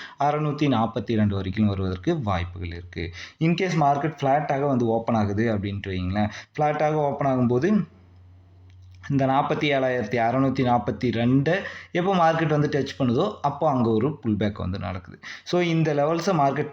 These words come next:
டச் பண்ணி இங்கேருந்து ரிவர்சல் ஆகும்போது நம்ம வந்து என்ட்ரி எடுத்துக்கலாம். இது வந்து ஒரு ஸ்கேல்பிங் ஆப்பர்ச்சுனிட்டியா மட்டும்தான் இருக்கும். இங்க பாத்தீங்கன்னா டெஸ்ட் பண்றாங்க, அப்சைட் போறாங்க, டெஸ்ட் பண்றாங்க, அப்சைட் போறாங்க. So, நாற்பத்தி ஏழாயிரத்தி அறுநூத்தி எண்பத்தி ர-, அறுநூத்தி நாற்பத்தி ரெண்டுக்கு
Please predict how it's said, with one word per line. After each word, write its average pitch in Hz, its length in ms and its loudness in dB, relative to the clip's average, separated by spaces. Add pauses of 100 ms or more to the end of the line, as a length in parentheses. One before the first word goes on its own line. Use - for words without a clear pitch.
டச் 135 240 -2
பண்ணி 139 320 2
இங்கேருந்து 123 380 2 (1400)
ரிவர்சல் 156 480 0
ஆகும்போது 131 580 2
நம்ம 135 180 4
வந்து 101 260 2
என்ட்ரி 95 160 -10
எடுத்துக்கலாம். - 400 -14 (220)
இது 160 240 2
வந்து 151 220 2
ஒரு 151 160 2
ஸ்கேல்பிங் 151 560 0
ஆப்பர்ச்சுனிட்டியா 104 720 -2
மட்டும்தான் 104 400 0
இருக்கும். - 280 -8
இங்க 104 260 -2
பாத்தீங்கன்னா 139 320 2 (440)
டெஸ்ட் 131 240 -2
பண்றாங்க, 127 460 0
அப்சைட் 101 400 -4
போறாங்க, 92 280 -6
டெஸ்ட் - 240 -4
பண்றாங்க, 113 340 0
அப்சைட் - 440 -6
போறாங்க. - 240 -10 (240)
So, 185 200 0
நாற்பத்தி 160 400 2
ஏழாயிரத்தி 143 420 0
அறுநூத்தி 131 500 2
எண்பத்தி 123 420 2
ர-, 123 360 0
அறுநூத்தி 143 600 2
நாற்பத்தி 131 480 2
ரெண்டுக்கு 151 640 2